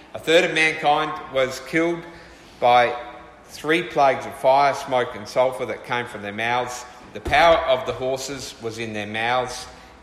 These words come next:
and in their tails, for their tails were like snakes having heads with which they inflict injury.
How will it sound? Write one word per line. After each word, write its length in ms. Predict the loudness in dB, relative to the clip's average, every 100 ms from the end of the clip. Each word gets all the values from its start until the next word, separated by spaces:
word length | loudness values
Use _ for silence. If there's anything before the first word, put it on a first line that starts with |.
| -10
and 220 | -8 -8
in 160 | -10
their 140 | -8 -10
tails, 580 | -6 -4 -4 -6 -12 -16
for 140 | -10 -8
their 120 | -8
tails 460 | -2 2 2 2 -4
were 40 |
like 260 | -2 -2 -2
snakes 520 | -8 -2 -2 -2 -8
having 320 | -8 -8 -8
heads 400 | -8 -6 -6 -10 -16 -18 -20 -20 -20 -20 -20 -20 -10
with 200 | -8 -6
which 320 | -8 -8 -8 -2
they 280 | -2 -2
inflict 460 | -6 -12 -10 -12 -10
injury. 460 | -10 -8 -10 -10